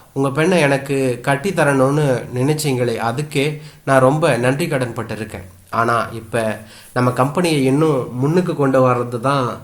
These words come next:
எனக்கு முக்கியமான வேலை. அதனால இப்ப அதை பத்தி பேச வேண்டாமே." பதில் சொன்னவனிடம் ஏதோ பேசுவதற்கு வாயை திறக்கப் போகும்போது, "ஐயா"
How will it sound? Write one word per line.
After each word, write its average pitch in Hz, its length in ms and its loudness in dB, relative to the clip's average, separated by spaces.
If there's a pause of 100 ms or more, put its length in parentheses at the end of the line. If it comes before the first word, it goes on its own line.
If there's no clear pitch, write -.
எனக்கு 113 560 -4
முக்கியமான 127 600 2
வேலை. 104 280 -8 (380)
அதனால 117 480 0 (400)
இப்ப 185 240 4
அதை 160 140 8
பத்தி 160 560 0 (320)
பேச 175 320 2
வேண்டாமே." 113 500 -2 (840)
பதில் 139 380 4
சொன்னவனிடம் 123 600 0 (220)
ஏதோ 135 400 2
பேசுவதற்கு 131 960 -2 (400)
வாயை 131 540 4
திறக்கப் 143 420 -2
போகும்போது, 120 720 0
"ஐயா" 143 400 2